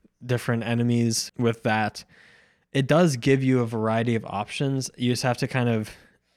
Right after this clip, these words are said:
use them wisely, I guess. I don't know. I found that, um, I don't know what it was, but I just,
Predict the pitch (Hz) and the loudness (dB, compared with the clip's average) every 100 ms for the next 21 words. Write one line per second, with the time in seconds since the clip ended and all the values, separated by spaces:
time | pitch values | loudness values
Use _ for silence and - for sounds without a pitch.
0 | _ _ - 117 117 117 113 120 110 110 | _ _ -6 -2 0 0 0 -2 -2 -4
1 | - - _ _ _ _ _ _ _ _ | -8 -16 _ _ _ _ _ _ _ _
2 | _ _ _ _ 113 107 110 120 147 131 | _ _ _ _ -6 -2 0 -2 -2 -2
3 | 131 - 120 123 127 123 - 131 143 135 | -2 -4 -4 -2 -2 -4 -2 2 4 4
4 | 120 123 135 147 143 160 165 127 - - | 2 2 2 0 0 2 0 0 -8 -6
5 | 117 110 101 101 _ _ _ _ _ _ | -4 -4 -6 -10 _ _ _ _ _ _
6 | _ _ _ _ _ _ _ _ _ - | _ _ _ _ _ _ _ _ _ -4
7 | 113 113 110 107 117 113 117 113 117 - | -2 0 0 0 0 0 0 0 -2 -4